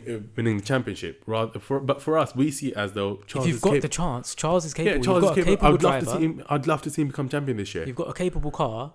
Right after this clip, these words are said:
Speaker 1: Yeah.
Speaker 2: It's
Speaker 1: And I feel
Speaker 2: just
Speaker 1: like,
Speaker 2: the
Speaker 1: do you know what might be
Speaker 2: strategies
Speaker 1: more,
Speaker 2: that are
Speaker 1: what would
Speaker 2: annoying.
Speaker 1: be so much more interesting? If Charles becomes champion, then Max's number one that he has on his car goes. And imagine
Speaker 2: Yeah, yeah,
Speaker 1: Charles
Speaker 2: yeah.
Speaker 1: says, "I want a number one now."
Speaker 2: He should.
Speaker 1: He,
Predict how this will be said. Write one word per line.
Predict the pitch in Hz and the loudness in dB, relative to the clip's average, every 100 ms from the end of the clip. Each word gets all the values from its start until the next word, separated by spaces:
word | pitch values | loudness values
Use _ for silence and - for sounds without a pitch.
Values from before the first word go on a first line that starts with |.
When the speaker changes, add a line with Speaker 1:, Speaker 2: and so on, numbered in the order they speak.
| _ _ _ - _ _ _ _ - _ | _ _ _ -20 _ _ _ _ -20 _
Speaker 1:
Yeah. | 113 120 | -8 -2
Speaker 2:
It's | 156 | 0
Speaker 1:
And | 131 | 4
I | 151 | 6
feel | 170 | 8
Speaker 2:
just | 202 | 6
Speaker 1:
like, | 156 | 6
Speaker 2:
the | 165 | 6
Speaker 1:
do | |
you | 185 | 8
know | |
what | 190 | 8
might | 190 185 | 6 4
be | |
Speaker 2:
strategies | 180 | 2
Speaker 1:
more, | 175 | 0
Speaker 2:
that | |
are | 165 170 | 0 0
Speaker 1:
what | |
would | 170 165 | 0 0
Speaker 2:
annoying. | |
Speaker 1:
be | 170 | 0
so | 170 175 | 0 2
much | 160 165 | 2 2
more | 165 | 2
interesting? | 180 123 - 85 85 - - - _ _ _ _ _ _ _ | 2 0 -4 -8 -10 -20 -20 -20 _ _ _ _ _ _ _
If | 165 185 | 2 2
Charles | - 185 156 131 | 2 4 6 4
becomes | 127 131 135 120 | 0 0 0 2
champion, | 139 135 139 98 101 127 _ _ _ _ - | 2 2 2 0 0 -6 _ _ _ _ -6
then | 117 | -2
Max's | 123 135 - 120 | 0 -2 -2 -2
number | 123 120 110 | 0 0 0
one | 110 113 92 - | 0 -2 -4 -12
that | - 104 - - | -6 -6 -6 -16
he | - | -4
has | 107 107 | 0 0
on | 98 | 0
his | 98 - | -4 -2
car | 107 90 | -2 -2
goes. | 92 95 139 - _ _ | -2 -2 -4 -8 _ _
And | - | -6
imagine | 110 120 | 0 2
Speaker 2:
Yeah, | 175 | 2
yeah, | 156 | 2
Speaker 1:
Charles | 113 | 2
Speaker 2:
yeah. | 104 113 | 2 0
Speaker 1:
says, | |
"I | 101 | 0
want | 98 101 | 0 0
a | 98 | -2
number | 98 92 | -2 -2
one | 92 92 | -2 -4
now." | 85 90 113 - _ - | -6 -10 -12 -20 _ -12
Speaker 2:
He | 120 | -8
should. | 160 208 | -4 -4
Speaker 1:
He, | 139 | -4